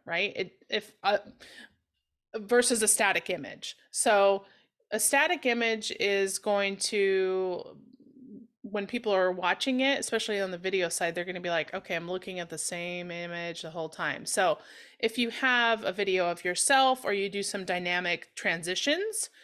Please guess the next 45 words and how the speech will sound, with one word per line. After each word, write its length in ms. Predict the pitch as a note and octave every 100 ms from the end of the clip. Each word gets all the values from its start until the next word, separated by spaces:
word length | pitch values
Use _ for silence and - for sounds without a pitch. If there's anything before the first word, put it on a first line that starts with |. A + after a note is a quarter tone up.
| - -
maybe 280 | G#3+ G3 G3
you 160 | G3 F#3
put 220 | - G3
up 160 | F#3
the 100 | -
logo 440 | F3+ G3+ A3 G3+ F#3+
of 120 | E3+
the 80 | F3
person 380 | - E3 - E3
that 140 | D#3
you're 120 | D#3+ D#3+
interviewing, 720 | E3 D#3+ D#3 D#3 D3+ D3+ D#3
or 260 | - E3+ E3
you 160 | D#3+ E3
have 440 | F#3 E3+ D#3+ D#3 - -
the 80 | -
caption 560 | F3+ - A3 - G#3+ G3
text 360 | - G3+ - -
going 260 | F#3 F#3
across 440 | E3 - E3+ E3 -
so 120 | D#3+
it 100 | -
keeps 260 | A#3 G#3+
people 280 | - G3+ F#3
engaged 520 | F3 E3+ E3+ F3+ -
on 100 | F3
the 60 | E3+
video 320 | E3 F3 G3
side, 420 | G#3+ A#3+ A#3+ A#3+ - - - -
especially 340 | D#4+ D#4+ F4
if 100 | C4
it's 140 | G3+
a 40 | F#3+
longer 440 | F#3 E3+ F#3+ G#3+
form 480 | G#3 A#3 A3+ A#3+ B3
content, 600 | A#3+ B3+ C4 D4+ D4+ D#4 - - -
you 100 | A#3+
wanna 180 | B3+ B3
make 180 | A3 G#3
sure 180 | - G#3
that 180 | G3 F#3
the 80 |
video 360 | F3 G3 G#3+ G#3
has 240 | G3 F3+
some 200 | - F3+